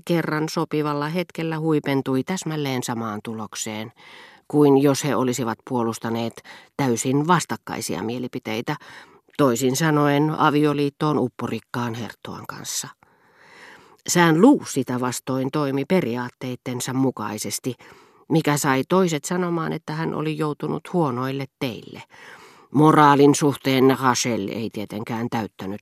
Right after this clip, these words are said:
vaatimuksia. Mutta kuka tietää, jos oletetaan, että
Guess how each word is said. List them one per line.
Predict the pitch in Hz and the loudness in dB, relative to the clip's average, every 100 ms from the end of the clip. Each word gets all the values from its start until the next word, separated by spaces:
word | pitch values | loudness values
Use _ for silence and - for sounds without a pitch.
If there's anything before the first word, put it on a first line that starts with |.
| 117 | -6
vaatimuksia. | 113 110 - - - - 107 131 - - - - - _ _ - | -4 -6 -12 -14 -10 -10 -10 -12 -16 -20 -20 -20 -20 _ _ 0
Mutta | 233 214 196 | 2 4 2
kuka | 175 143 113 | 0 -2 -2
tietää, | 160 160 143 131 123 120 - - - - | 0 0 0 -2 -2 -6 -10 -20 -16 0
jos | 175 165 - | 2 4 2
oletetaan, | 165 190 196 147 127 123 | 2 2 2 -2 -4 -4
että | 127 - | -4 -6